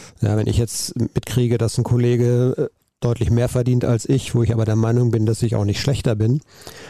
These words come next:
dann versuche ich das natürlich auch auszunutzen. Da sage ich natürlich auch, „Ey Leute, ihr, der kriegt so viel, ich bin nicht schlechter, gebt mir das, bitte das Gleiche.“ Also,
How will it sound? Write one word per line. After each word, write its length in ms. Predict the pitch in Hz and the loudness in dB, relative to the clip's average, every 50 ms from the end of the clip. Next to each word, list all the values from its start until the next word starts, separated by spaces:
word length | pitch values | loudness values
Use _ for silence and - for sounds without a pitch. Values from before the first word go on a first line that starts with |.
| - - | -14 -6
dann 160 | - 110 98 | -2 -2 -2
versuche 320 | - - 117 - 117 120 117 | 0 -2 -2 0 2 0 2
ich 60 | - | 2
das 160 | - 110 - | 0 0 0
natürlich 340 | 117 - - 120 123 127 196 | -2 -2 0 0 0 0 0
auch 200 | 208 180 - - | 0 -2 -2 0
auszunutzen. 640 | 120 110 98 - - - 113 107 104 - - 113 110 | 0 0 0 -2 -2 0 0 0 0 0 0 0 0
Da 140 | 107 107 104 | 2 0 0
sage 200 | 95 113 117 120 | 0 0 0 0
ich 60 | - | 0
natürlich 280 | 127 - - 123 127 135 | 0 0 0 0 2 2
auch, 140 | 131 113 | 2 2
„Ey 140 | 143 139 131 | 2 2 2
Leute, 380 | 131 135 135 135 - 107 107 110 - | 2 2 2 0 0 -2 -2 0 0
ihr, 160 | 120 120 117 | 0 0 0
der 180 | 110 117 120 | 0 -2 -2
kriegt 240 | - - - 113 - | -2 -2 -4 -4 0
so 120 | - 131 110 | 0 0 0
viel, 280 | - 123 127 131 - - | 2 2 2 2 2 2
ich 360 | 127 113 - - - - - - _ _ _ _ _ _ _ - | 0 0 -2 -4 -8 -10 -12 -14 _ _ _ _ _ _ _ -2
bin 140 | - 117 117 | 0 2 2
nicht 180 | 127 120 - | 0 0 0
schlechter, 460 | - 127 123 117 - - 131 127 127 127 107 - - - _ - - | 0 0 0 0 0 0 0 0 0 -2 -4 -12 -20 -20 _ -10 -4
gebt 200 | - 123 - - | -4 -4 -2 0
mir 120 | 123 120 117 | 0 2 2
das, 120 | 123 107 | 0 0
bitte 200 | - 127 110 131 | 0 -2 -2 0
das 160 | 120 123 - | -2 -2 -2
Gleiche.“ 460 | - 139 131 127 123 - - 98 87 | 0 0 0 0 0 0 0 -2 -2
Also, 280 | 95 101 101 107 107 | 0 0 0 2 0